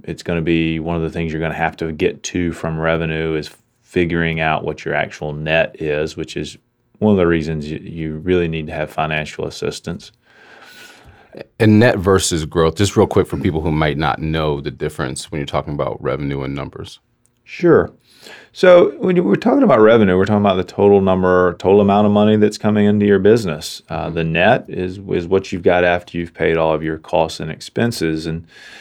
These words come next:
Speaker 1: that number is not sometimes as easy, uh, to figure as it might sound. It depends on the complexity of your business. It depends on the number of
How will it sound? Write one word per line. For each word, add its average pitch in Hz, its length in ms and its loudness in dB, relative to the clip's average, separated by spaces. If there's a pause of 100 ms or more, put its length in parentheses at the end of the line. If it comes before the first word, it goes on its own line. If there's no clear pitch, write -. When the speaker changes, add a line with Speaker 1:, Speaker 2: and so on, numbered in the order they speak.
(680)
Speaker 1:
that 131 440 2
number 127 300 4
is 95 120 4
not 101 420 2 (420)
sometimes 92 720 0
as 87 180 2
easy, 98 580 4 (360)
uh, 87 220 -8
to 90 160 -6
figure 98 420 4
as 95 120 4
it 82 100 -2
might 85 260 -2
sound. 98 500 2
It 71 120 -8
depends 87 340 -8
on 85 80 -4
the 82 80 -4
complexity 82 640 -4
of 78 120 -4
your 78 100 -4
business. 82 580 -4
It - 80 -18
depends 85 380 -10
on 80 140 -4
the 80 60 -8
number 80 360 -4
of 78 140 -8